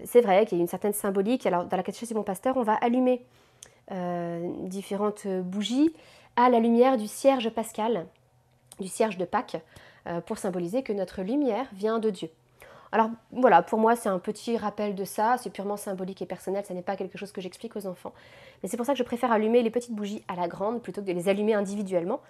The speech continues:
avec des allumettes. Et bien voilà, vous avez maintenant découvert ce qu'était la cérémonie d'anniversaire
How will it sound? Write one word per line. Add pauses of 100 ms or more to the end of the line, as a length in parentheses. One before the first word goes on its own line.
(300)
avec (160)
des
allumettes. (600)
Et
bien
voilà,
vous
avez
maintenant (100)
découvert
ce
qu'était
la
cérémonie
d'anniversaire